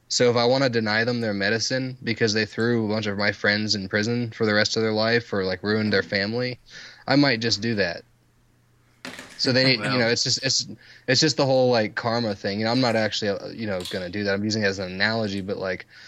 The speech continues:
Speaker 1: they're gonna grow old one day, and they're not thinking about the fact that, you know, they're causing a civil war within their country, and that money is not the most important thing.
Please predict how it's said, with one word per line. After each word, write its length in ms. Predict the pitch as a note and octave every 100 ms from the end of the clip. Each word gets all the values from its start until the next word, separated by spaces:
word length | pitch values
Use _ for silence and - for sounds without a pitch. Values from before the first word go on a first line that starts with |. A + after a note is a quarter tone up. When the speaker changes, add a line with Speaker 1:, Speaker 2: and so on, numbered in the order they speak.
| - _
Speaker 1:
they're 120 | C3+
gonna 180 | C#3 C#3
grow 240 | A#2 A2+
old 220 | G#2 B2 B2
one 220 | G#2+ G2
day, 220 | F#2+ G2+
and 80 | A2
they're 60 | A2
not 220 | A2 F#2
thinking 320 | - B2+ B2+
about 260 | G#2+ G2+ G2
the 80 | G2
fact 380 | - G2 G2 -
that, 180 | F2+
you 120 | F2+ G2+
know, 180 | F#2
they're 320 | G2 G2 F#2 - _ _ _ _ - _ -
causing 400 | B2+ C3 A#2+ G#2
a 60 |
civil 300 | - G#2+ G2+
war 220 | G2 G2 G2
within 280 | G2 A2
their 140 | G2 F2+
country, 600 | - A2 G#2 G2+ F#2+ G2 _ _ _
and 160 | G2+ G2+
that 100 | F#2
money 260 | G#2+ A2+ G#2+
is 120 | G2+
not 180 | G2+ G2
the 80 |
most 260 | G#2 G2+ -
important 420 | F#2 - F#2+ -
thing. 380 | - G#2+ F#2 F2+